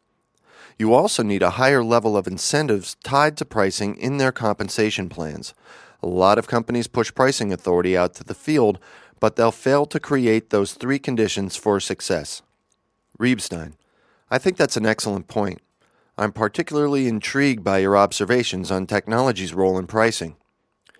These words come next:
Do you want to talk a little bit about what you see as the role of technology today and where you see it going? Marn.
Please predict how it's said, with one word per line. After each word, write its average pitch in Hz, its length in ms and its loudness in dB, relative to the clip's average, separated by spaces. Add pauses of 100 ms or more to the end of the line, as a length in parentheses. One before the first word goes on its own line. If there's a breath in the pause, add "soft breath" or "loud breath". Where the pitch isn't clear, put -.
(140 soft breath)
Do 101 100 -6
you 147 80 2
want 170 180 2
to 147 60 0
talk 143 300 4
a 127 40 2
little 123 220 2
bit 117 180 2
about 107 320 4
what 120 180 4
you 131 120 -2
see 123 260 -2
as 117 140 0
the 107 100 -4
role 110 220 4
of 104 100 -4
technology 104 640 -2
today 104 340 0
and 98 200 -4
where 104 180 2
you 101 100 -2
see 95 220 -4
it 92 80 -6
going? 104 380 -2 (1160)
Marn. 92 440 -4